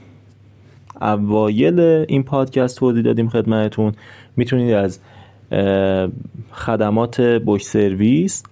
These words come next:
استفاده بکنید، کمک بگیرید. تکنسین‌های ما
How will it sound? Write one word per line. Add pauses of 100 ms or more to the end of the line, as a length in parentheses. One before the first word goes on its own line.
(240)
استفاده
بکنید،
کمک
بگیرید.
تکنسین‌های
ما